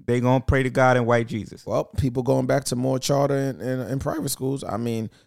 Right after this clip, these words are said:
Speaker 2: a part of, part of my upbringing, even though I grew up in a predominantly, it's so weird. I grew up in a predominantly Christian Baptist school. My mom still sent me to Catholic school for four years of my life. And I s-, and I had to say all them s-, I had to say all the Catholic prayers.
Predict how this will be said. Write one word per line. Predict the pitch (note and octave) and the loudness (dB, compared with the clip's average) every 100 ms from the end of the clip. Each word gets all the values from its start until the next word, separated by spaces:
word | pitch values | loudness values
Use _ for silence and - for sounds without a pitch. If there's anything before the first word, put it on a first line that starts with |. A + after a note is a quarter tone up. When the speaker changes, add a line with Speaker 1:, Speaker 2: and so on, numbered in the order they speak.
| _ _ _ | _ _ _
Speaker 2:
a | G2 | -6
part | F2+ C#3 C3+ | -2 4 4
of, | D#3 C#3+ - | 4 0 0
part | - C#3+ D#3 | 2 4 4
of | |
my | D#3 C3+ | 2 2
upbringing, | G#2+ F#3+ B2+ C3 C3 B2 A#2+ - | 2 2 2 2 0 -2 -4 -6
even | A#2 A#2+ A#2+ | -4 -2 2
though | A#2 A2+ | 4 4
I | A2 | 2
grew | G#2 A#2 | 2 0
up | A2+ | 0
in | A2 | -2
a | A2 | -2
predominantly, | G2 F#2 F#2 A2+ A2+ A2 G#2+ G2 | -4 -4 -4 -4 -4 -4 -4 -4
it's | F#2 | -2
so | - A#2+ | -2 -2
weird. | C#3 A2 C3 F2+ | -2 -2 -2 -2
I | F#2 | -4
grew | G2 C3 | -2 -4
up | C3 | -2
in | A#2+ | -6
a | |
predominantly | G#2 G2+ G2+ A2+ A2+ G#2 G2+ - | -6 -4 -2 -2 -2 -4 -6 -10
Christian | - B2+ - C3 A2 | -4 -4 -4 -6 -6
Baptist | F#2+ G#2 G#2+ - F2+ | -4 -4 -4 -4 -4
school. | - G#2+ F#2+ | -2 -2 -2
My | F2+ | -2
mom | F#2+ G#2 G2+ | -2 -2 -4
still | - A2 G#2 | -6 -4 -4
sent | G#2+ G2+ | -4 -6
me | |
to | F#2+ | -8
Catholic | G2+ G#2 G2 G2 | -6 -6 -8 -8
school | G2+ | -8
for | G2 | -10
four | F2+ G2+ F#2+ | -8 -4 -4
years | F#2+ | -4
of | F2+ | -6
my | F#2+ | -6
life. | F#2+ D#2 _ _ _ _ _ _ _ _ _ _ _ _ _ | -8 -10 _ _ _ _ _ _ _ _ _ _ _ _ _
And | G2 | -4
I | F#2 | -2
s-, | F#2 - | -4 -4
and | G#2+ | -4
I | G#2+ | -2
had | A#2+ A2+ | -2 -2
to | A2 | -4
say | G#2 G2 | -2 -4
all | G2+ A#2+ C3+ | -2 -2 -2
them | C3+ | -2
s-, | - - | -4 -4
I | A2+ | -2
had | C3 C#3 | 0 -2
to | B2+ | -2
say | - G#2+ | -2 -2
all | G2 B2 | 0 -2
the | D3+ | -2
Catholic | - B2 - G#2+ | -2 -2 -4 -10
prayers. | G2+ F#2 F#2 - | -6 -6 -4 -8